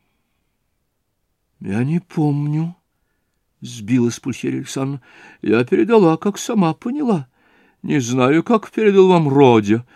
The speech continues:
Может, он что-нибудь и преувеличил?»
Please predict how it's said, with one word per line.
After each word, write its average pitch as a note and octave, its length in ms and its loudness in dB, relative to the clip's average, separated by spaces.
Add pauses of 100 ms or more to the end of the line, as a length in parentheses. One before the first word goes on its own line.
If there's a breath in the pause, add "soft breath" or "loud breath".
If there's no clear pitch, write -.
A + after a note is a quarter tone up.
(300 soft breath)
Может, A2+ 320 -4
он B3+ 120 0
что-нибудь G#3 540 -2
и G#3 40 -8
преувеличил?» A#2 840 2